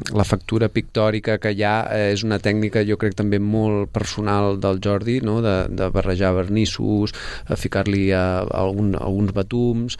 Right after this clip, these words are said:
Després també, per, per il·lustrar una mica o perquè l'espectador pugui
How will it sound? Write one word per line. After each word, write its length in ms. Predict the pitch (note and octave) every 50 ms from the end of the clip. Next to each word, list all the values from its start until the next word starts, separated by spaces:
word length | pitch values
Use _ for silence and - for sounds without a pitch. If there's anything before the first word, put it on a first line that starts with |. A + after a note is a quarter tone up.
| - - - - - - - -
Després 360 | - A#2 - - A2+ G#2 -
també, 300 | B2 A#2 A2 A#2 A2+ A#2
per, 460 | - - - - - - - A2 G#2 G2+ F#2
per 160 | - - G#2+ G2+ G2 G2+ -
il·lustrar 540 | C3+ C3 B2 A#2 G2+ - - - C#3 C3+ C#3+
una 160 | D3+ D3 C3+
mica 460 | C3 C#3 D3 D#3 D3+ C#3 - B2 A2+ A2 G#2+ G#2+ G#2+
o 160 | G#2+ G#2+ G#2
perquè 320 | - A2+ G#2+ G2 - A2 G#2+ G#2+ G#2+ G#2+ G#2+ G#2+ G#2+
l'espectador 560 | G#2+ F2 - A#2 G2+ - A2+ A2+ B2 C3 B2
pugui 380 | A2 - C3+ C3 B2+ C3 C3